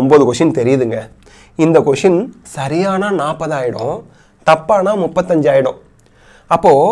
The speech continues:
நான் இதை அட்டெண்ட் பண்றது தானே உத்தமம்? அட்டெண்ட் பண்ணி மைனஸ் ஒன்னுனா முப்பத்தி அஞ்சு தான் எனக்கு வந்திருக்கு. ஒருவேளை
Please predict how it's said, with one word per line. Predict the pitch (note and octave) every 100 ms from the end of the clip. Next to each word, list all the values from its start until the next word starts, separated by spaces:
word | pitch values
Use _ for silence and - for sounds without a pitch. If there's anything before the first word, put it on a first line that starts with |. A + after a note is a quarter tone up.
| C4
நான் | D#3 E3+
இதை | D3+
அட்டெண்ட் | C#3 A#3+ B3 A3
பண்றது | F3 G#3 G#3+ F#3
தானே | F#3 F#3 G3+
உத்தமம்? | D#3+ F3 D#3+ D#3+ F#3 - - - _ _ _ _ - - - - -
அட்டெண்ட் | - F#3 G#3+ -
பண்ணி | D#3+ D3 D3 A2 A#2+ E3+ A#3+ - - - B2+
மைனஸ் | D#3 A3+ G#3+
ஒன்னுனா | F#3 F3 A3
முப்பத்தி | E3+ F#3 G#3 G3 D#3+
அஞ்சு | D#3+ F3
தான் | F#3+
எனக்கு | E3 D3
வந்திருக்கு. | C3+ C3+ C3 - - _ _ _ _ D3
ஒருவேளை | F#3+ F#3 G3+ G3+